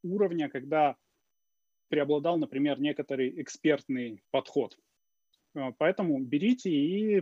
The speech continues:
поначалу допускайте просто задачи и смотрите, кто какие задачи ставит. Мы жили без процентов и задач. У нас были суровые, а, конкретные метрики. И это был большой,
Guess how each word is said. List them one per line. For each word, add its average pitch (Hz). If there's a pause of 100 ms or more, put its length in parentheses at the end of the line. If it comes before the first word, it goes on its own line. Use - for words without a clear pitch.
поначалу 170
допускайте 175
просто 185
задачи 160
и 131
смотрите, 175
кто -
какие 147
задачи 135
ставит. 127 (680)
Мы 185
жили 151
без 131
процентов 165
и 147
задач. 127
У 131
нас 156
были 135
суровые, 135 (480)
а, 120
конкретные 143
метрики. 131 (120)
И 139
это 160
был 147
большой, 131